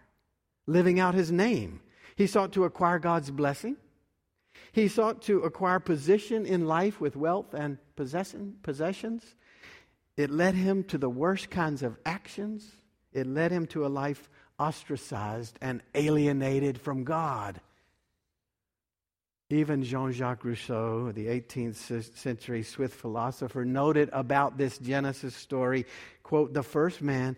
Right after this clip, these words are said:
who, having fenced in a piece of land and said, 'This is mine,' and found people naive enough to believe him, that man was the true founder of society," Rousseau says.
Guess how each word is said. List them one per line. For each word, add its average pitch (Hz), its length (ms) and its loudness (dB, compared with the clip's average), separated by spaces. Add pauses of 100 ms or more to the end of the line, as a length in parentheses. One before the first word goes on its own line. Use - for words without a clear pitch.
(120)
who, 151 120 -2
having 139 340 0
fenced 175 480 0
in 170 140 2
a 160 60 0
piece 170 300 0
of 165 140 0
land 135 400 0 (180)
and 139 160 0
said, 135 380 4
'This 170 200 2
is 175 200 4
mine,' 156 640 2 (480)
and 147 160 -2
found 175 380 4
people 190 260 0
naive 143 420 4
enough 185 280 4
to 190 100 2
believe 175 460 6
him, 131 420 0 (600)
that 165 340 2
man 160 320 2
was 151 160 2
the 147 140 0
true 160 240 2
founder 147 440 0
of 143 200 0
society," 160 640 0
Rousseau 113 400 -4
says. 107 380 -4